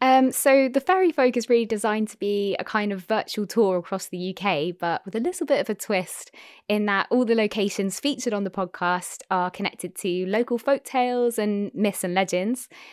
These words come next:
So some of them are well known and others not so much. Uh, and each of my little episodes kind of decides to speak to, uh,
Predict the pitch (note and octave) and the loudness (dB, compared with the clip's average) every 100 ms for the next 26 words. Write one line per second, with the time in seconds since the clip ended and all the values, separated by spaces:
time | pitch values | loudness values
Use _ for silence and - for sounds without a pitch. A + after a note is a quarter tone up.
0 | - A3+ G#3+ A3 D#4+ D#4 A#3+ G#3+ G#3 G3+ | -6 0 2 2 2 2 2 2 2 0
1 | G3 G#3+ G#3+ F#3+ F#3+ G3+ C4 C4 B3+ - | -2 -2 -2 -2 -4 -2 0 0 -2 -4
2 | C4+ - - F3 E3+ A#3 - - - - | -6 -4 -6 -4 -4 -6 -10 -20 -20 -20
3 | _ - G#3+ G3+ - G#3+ G#3+ D4+ - C#4+ | _ 0 0 2 0 0 0 -2 0 0
4 | C4+ A#3 A#3 G#3+ G#3+ - G3+ G3 F#3 - | 2 2 0 0 -2 -2 0 0 -4 -10
5 | - A3 G#3+ G3 - - _ G#3 - F#3 | -8 -6 -6 -8 -12 -20 _ -8 -2 0
6 | F#3 - - G3 F#3 F#3 - - - - | -2 -6 -8 -4 -4 -6 -10 -20 -20 -20
7 | _ _ _ _ - B3+ A3+ - A3 G3+ | _ _ _ _ -6 -4 -4 -2 0 0
8 | G3 - - F#3+ F#3+ F#3 | -2 -4 0 0 2 -2